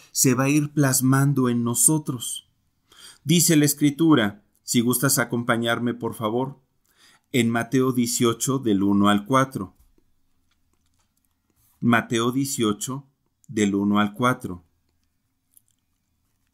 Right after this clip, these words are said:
Cuando nosotros aprendemos a orar, no solamente aprendemos a tener relación con el Padre,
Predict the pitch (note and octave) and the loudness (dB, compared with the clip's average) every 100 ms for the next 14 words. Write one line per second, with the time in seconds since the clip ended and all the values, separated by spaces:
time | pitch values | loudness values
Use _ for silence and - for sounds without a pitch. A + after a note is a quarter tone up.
0 | _ _ _ _ - A#2+ B2 B2+ C3 - | _ _ _ _ 0 2 4 2 2 4
1 | D#3 D3 A2+ A2+ A#2 - A2+ A#2 C#3+ D3 | 2 0 -2 0 0 0 -2 0 0 0
2 | D3 D#3 C#3 A#2+ B2+ C3+ _ _ _ _ | 0 0 0 0 -2 -6 _ _ _ _
3 | _ _ _ _ _ _ _ _ _ _ | _ _ _ _ _ _ _ _ _ _
4 | _ - B2+ D3+ E3+ D3+ B2+ B2+ B2+ C3 | _ 0 2 4 2 2 0 0 -2 -4
5 | - G#2+ G#2 G#2 G#2+ - G2+ G2+ F#2+ G2 | -2 0 2 2 0 -2 -2 -2 0 0
6 | G2 F#2+ F2+ G#2 F#2+ G2 F#2 F2+ G2 G2 | -2 -2 -2 -2 -4 -4 -6 -6 -4 -4
7 | F#2+ F#2 | -4 -10